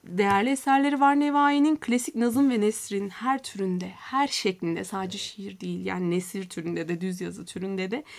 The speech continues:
yirmi dokuz tane eseri var. Ee, bir eseri Fani Mahlaslı Farsça divanı var, Farsça yazdığı.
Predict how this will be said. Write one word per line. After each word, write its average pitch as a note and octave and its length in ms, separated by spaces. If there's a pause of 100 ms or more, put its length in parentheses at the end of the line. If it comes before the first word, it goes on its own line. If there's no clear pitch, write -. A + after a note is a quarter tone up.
(240)
yirmi D4 220
dokuz D4 220
tane G3+ 280
eseri - 340
var. - 280 (960)
Ee, C4 680 (240)
bir B4+ 280
eseri F4 280
Fani D#4 400
Mahlaslı A#3 520
Farsça A#3+ 440
divanı - 580
var, A3 300
Farsça G#3+ 400
yazdığı. F3+ 500